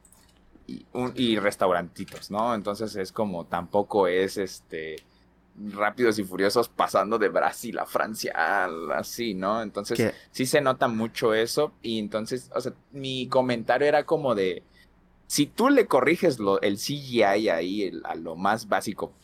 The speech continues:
Speaker 1: empezando obviamente por la escena del tren, y tú la sacas ahorita, o sea, realmente está muy bien, o sea, no, no tiene nada que pedirle a nadie, y no sé, siento que es, está mejor que incluso algunas otras películas que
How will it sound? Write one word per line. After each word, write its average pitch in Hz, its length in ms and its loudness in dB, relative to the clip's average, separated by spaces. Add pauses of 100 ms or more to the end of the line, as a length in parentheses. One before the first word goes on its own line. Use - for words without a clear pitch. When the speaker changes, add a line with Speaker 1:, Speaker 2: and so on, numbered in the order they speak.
(140)
Speaker 1:
empezando 98 500 2
obviamente 101 460 4
por 90 120 -2
la 85 80 -4
escena 98 200 -6
del 87 140 -6
tren, 110 200 -4 (260)
y 110 120 -6
tú 160 120 0
la 165 140 4
sacas 139 340 0
ahorita, 104 440 2
o 98 80 2
sea, 85 180 -4
realmente 104 640 -8
está - 260 -10
muy 87 220 -14
bien, 135 400 -2
o 92 160 -6
sea, 85 360 -10
no, 110 380 -6 (320)
no 117 160 2
tiene 127 260 0
nada 113 320 2
que 107 160 0
pedirle 101 580 -2
a 90 80 -2
nadie, 139 640 0
y 80 440 -8 (1080)
no 110 200 -2
sé, 127 240 4
siento 123 340 -2
que 98 220 -2
es, - 160 -8 (240)
está 113 180 0
mejor 135 460 2
que - 100 -6
incluso 110 360 -4
algunas 101 800 -2
otras 90 280 -4
películas 104 560 -4
que 85 360 -8